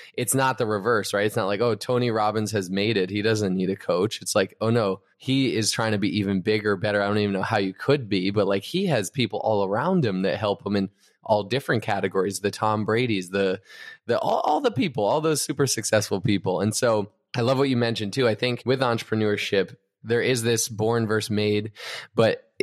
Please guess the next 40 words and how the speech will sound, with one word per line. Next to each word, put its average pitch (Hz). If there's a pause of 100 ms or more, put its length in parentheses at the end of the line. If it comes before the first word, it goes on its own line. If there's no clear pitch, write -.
(140)
what 113
it 135
comes 117
down 104
to 107
is 101
a 101
level 101
of 92
belief 98
in 101
yourself. 98
And 104
if, 101
if -
I 107
believe 107
I 104
can 98
do 95
this, 87 (360)
that 107
is, 107
like, 101
the 101
foundational 104
element. 92
And 101
yeah, 104
there's 98
so 110
many 104
mental 107
roadblocks 98
and 95
things 101
we 95
can 92
do 98
to 95